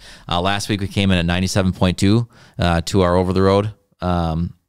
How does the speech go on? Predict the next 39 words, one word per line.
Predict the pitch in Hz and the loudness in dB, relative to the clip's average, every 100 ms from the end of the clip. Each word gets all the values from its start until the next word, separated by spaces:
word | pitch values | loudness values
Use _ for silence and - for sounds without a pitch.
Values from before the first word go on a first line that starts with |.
| _ _ _ - | _ _ _ -10
uh, | 80 65 | -6 -6
customers. | - 117 - 131 156 - - - - | -4 -4 -2 -2 -2 -6 -16 -20 -8
Uh, | - 85 | -2 -2
so | 80 113 | 0 -2
far | 98 98 | 0 0
this | 92 | 2
week | 101 - | -2 0
we're | 92 | 0
at | 87 | 2
ninety-six. | 87 90 85 - 85 - - - - - - | 0 0 -2 -2 -4 -6 -10 -12 -20 -20 -4
Um, | 85 82 80 80 - - | -2 0 -2 -6 -10 -2
those | 95 98 | 0 2
are | 95 | 0
good | 80 95 104 123 - | 2 2 2 0 -2
numbers. | 110 117 123 151 - - _ _ - | 0 2 2 0 -2 -10 _ _ -8
Uh, | 78 78 | -4 -2
but | 82 87 | 0 2
in | 87 | 2
this | 101 - | 2 2
environment, | 95 87 90 104 110 | 0 2 2 2 2
we | 90 | 2
have | 90 90 | 2 0
to | - | -2
be | 85 | -4
great. | 76 82 64 | 0 -2 -2
We | 80 | -2
have | 92 92 | -2 -2
to | 95 | -4
stand | - 95 87 85 | -4 0 0 0
out. | 78 - | -2 -4
We | 80 | -2
have | 90 87 | -2 -2
to | 87 | -2
do | 90 | -2
things | 85 87 85 | -2 -2 -2
differently | 82 87 90 90 | -2 -4 -2 -2
than | 82 | -2
our | 82 | -4
competitors. | 87 85 87 82 82 78 | -4 -2 -2 -2 -4 -4